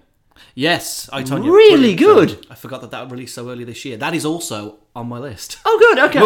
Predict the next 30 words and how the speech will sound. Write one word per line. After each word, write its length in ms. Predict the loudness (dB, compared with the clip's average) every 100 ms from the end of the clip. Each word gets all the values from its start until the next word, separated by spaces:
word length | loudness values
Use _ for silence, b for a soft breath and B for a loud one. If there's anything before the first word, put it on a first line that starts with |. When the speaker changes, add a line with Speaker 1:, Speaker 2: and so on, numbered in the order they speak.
| 4
Speaker 1:
We're, 80 | 2
we're 60 |
steadily 420 | 2 0 0 0 -4
knocking 380 | -6 -6 -10
things 220 | -10 -8 -10
off 140 | -8
my 100 | -8
list, 240 | -6 -8 -12
which 140 | -14
is 100 | -12
always 160 | -6 0
Speaker 2:
Sorry. 380 | 0 0 -8 -8
Speaker 1:
good. 580 | -8 -8 -10 -8 -8 -10
<laughs> 80 | _
Speaker 2:
It's 180 | -2 -2
really 480 | -4 0 2 2 0
good. 380 | -2 -6 -10 -16 -8
Speaker 1:
Yeah. 160 | -6
Speaker 2:
It 160 | -4 -2
didn't 220 | -4 -2
make 200 | -4 -6
the 60 | -6
cut 220 | -6 -8
for 60 | -8
my 80 | -8
top 240 | -8 -10
ten, 280 | -10 -12 -12
unfortunately, 720 | -14 -8 -8 -8 -10 -10 -10
but 440 | -10 -4 -2 -4 -14 b b b b b
how, 680 | -14 -2 2 4 4 2 -4